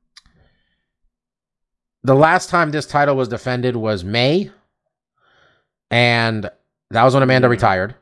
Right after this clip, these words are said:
Speaker 1: I believe May, and the U F C had eight months to come up with this, which is an achievement,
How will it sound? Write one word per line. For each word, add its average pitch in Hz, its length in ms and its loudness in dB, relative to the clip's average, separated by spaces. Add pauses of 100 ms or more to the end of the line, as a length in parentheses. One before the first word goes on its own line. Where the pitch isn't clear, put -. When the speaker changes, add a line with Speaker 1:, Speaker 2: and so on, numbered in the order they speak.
(100)
Speaker 1:
I 101 80 -6
believe 110 260 -2
May, 104 400 -4 (880)
and 110 160 0
the 113 60 2
U 131 180 6
F 123 140 4
C 131 280 0
had 107 560 0 (200)
eight 147 200 0
months 135 320 0
to 110 80 -2
come 117 180 0
up 117 120 0
with 104 100 -6
this, - 400 -10 (920)
which 104 200 -4
is 113 100 2
an 135 80 4
achievement, 85 560 -2